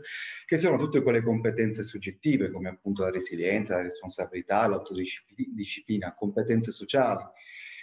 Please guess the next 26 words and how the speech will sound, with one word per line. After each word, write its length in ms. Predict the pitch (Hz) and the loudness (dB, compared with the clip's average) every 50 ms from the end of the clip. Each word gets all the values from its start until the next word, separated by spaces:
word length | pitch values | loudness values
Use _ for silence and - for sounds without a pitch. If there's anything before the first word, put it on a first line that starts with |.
| - _ - | -10 _ 0
come 520 | 110 107 107 107 107 104 101 - - - _ _ - - - - - | 2 2 4 4 2 2 0 -2 -6 -14 _ _ -20 -20 -20 -10 -6
la 100 | 113 113 | -4 -2
capacità 480 | 120 110 113 120 110 - - 123 110 | 0 0 0 0 0 0 0 0 0
comunica-, 480 | 113 104 101 107 101 104 101 104 90 - - - _ | 0 0 -2 0 0 0 -2 -2 -4 -6 -8 -14 _
comunicativa, 680 | - - 104 107 104 101 98 98 - - 139 151 131 | -6 -2 0 2 2 2 2 0 0 2 4 4 4
la 120 | 104 95 90 | 4 2 2
capacità 500 | 90 92 101 95 92 - - - 110 104 | -2 -2 -4 -2 -4 -4 -6 -2 -2 0
di 100 | 101 101 | 0 0
collaborazione 840 | 101 104 101 101 101 101 98 90 - - - 151 143 123 104 - - - | 0 2 2 2 2 2 0 0 -2 0 2 2 4 4 2 0 2 4
o 120 | 156 165 | 4 6
metodologiche 840 | 147 127 117 123 117 110 113 110 110 98 87 85 - - - 101 95 | 6 6 4 4 4 4 6 6 6 4 2 0 -4 -2 -2 -2 -2
come 180 | - 95 101 104 | -2 0 0 0
il 100 | 95 95 | 0 0
problem 360 | - 117 110 101 110 104 101 | 2 2 2 2 2 -2 -4
solving 500 | 101 - - 135 143 143 - 110 104 104 | -2 0 2 4 4 4 2 0 -2 -2
o 60 | 101 | -2
semplicemente 640 | 98 - 107 98 - 104 - 107 101 117 113 113 110 | -2 -6 -8 -10 -8 -6 -4 -2 0 2 2 2 2
la 60 | 98 | 0
resistenza 460 | 95 95 95 95 - - 110 107 - 143 | -2 -2 -4 -8 -8 -6 -6 -2 0 0
allo 120 | 165 175 | 0 0
stress, 520 | 170 - - 92 - - - - 123 120 - - - - - - - - | 0 -2 -4 -6 -6 -6 -8 -6 -6 -6 -6 -8 -12 -12 -12 -12 -12 -6
che 140 | - - 185 | -2 0 0
permettono 400 | 185 190 180 165 139 120 120 120 | 2 4 4 4 4 2 2 2
ovviamente 320 | 120 123 127 135 120 110 120 | 2 4 6 6 4 4 4
ai 80 | 117 | 4
bambini 560 | 135 147 135 110 107 104 104 110 120 120 120 | 4 4 4 4 4 4 4 4 4 2 0